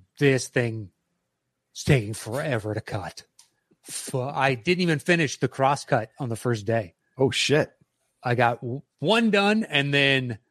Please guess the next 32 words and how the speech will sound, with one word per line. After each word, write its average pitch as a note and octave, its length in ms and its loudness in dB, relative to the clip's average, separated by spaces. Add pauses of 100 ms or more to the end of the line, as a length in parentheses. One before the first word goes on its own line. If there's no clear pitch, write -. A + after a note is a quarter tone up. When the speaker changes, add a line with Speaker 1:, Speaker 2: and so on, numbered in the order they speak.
(120)
Speaker 1:
started E3 540 2
on D#3 100 2
the C3 80 -2
second, C3 400 -2
and A2+ 180 -10
the A2 140 -6 (220)
chainsaw A#2+ 360 0
was G#2 100 -10
just G2+ 100 -12
like, G2+ 140 -8
"I'm A#2 100 -6
out." C3 340 -2 (1040)
All G2+ 80 -10
right, G#2+ 240 -2
I C3 100 2
gotta A#2+ 140 4
get A#2 140 0
another B2 160 2
chainsaw. B2 480 -2 (880)
And C3+ 100 4
then D3 120 4
the C3+ 80 2
chainsaw D3+ 360 2
I B2+ 140 2
bought, C3+ 420 2 (160)
I C#3+ 40 -8
brought C3+ 220 2
it B2+ 40 0
home. C3+ 240 2
It B2+ 60 -2
didn't B2 240 0
work. C3 360 0